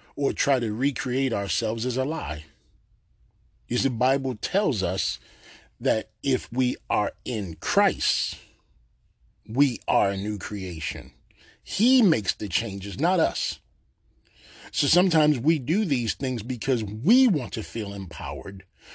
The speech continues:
or we want to take the place or, or the power thereof that is in God. We want to have that in ourselves.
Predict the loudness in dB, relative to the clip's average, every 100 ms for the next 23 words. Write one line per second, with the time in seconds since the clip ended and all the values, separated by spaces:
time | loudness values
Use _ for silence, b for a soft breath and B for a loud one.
0 | B 2 2 2 0 4 4 4 2 -2
1 | -6 -2 -4 -4 -4 -2 0 -2 -6 B
2 | B 0 4 4 2 0 0 -2 -2 -6
3 | 0 4 6 6 2 2 2 2 0 0
4 | -2 0 0 2 2 2 0 -2 0 0
5 | 0 -2 -6 -6 -6 -4 2 2 2 0
6 | 0 0 -2 -4 -2 0 0 -2 -10